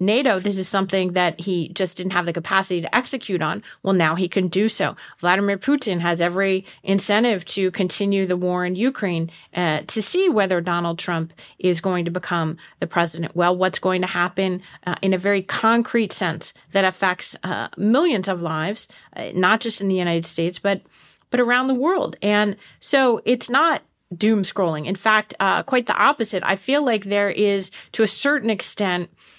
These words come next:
one of the animating things that perhaps has enabled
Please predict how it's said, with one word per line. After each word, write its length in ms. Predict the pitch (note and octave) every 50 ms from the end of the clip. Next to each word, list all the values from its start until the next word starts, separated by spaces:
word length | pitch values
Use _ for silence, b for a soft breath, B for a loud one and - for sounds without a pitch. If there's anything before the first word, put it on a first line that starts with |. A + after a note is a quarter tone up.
| b b b
one 220 | G3 G#3 A3 A3+
of 120 | A3+ G#3+ G3
the 120 | G3+ -
animating 520 | - G#3+ G#3+ G#3+ G#3+ G#3 G3+ G3+ F#3+ G3 G3
things 220 | G3+ G#3 G3 F#3+
that 180 | - F3+ - -
perhaps 440 | - G#3 G3+ - G3 G3+ G#3 - -
has 180 | G3+ F#3 -
enabled 640 | F#3 F#3 F#3+ F#3+ A3 C#4 C4+ B3 A3+ G3 F3+ F3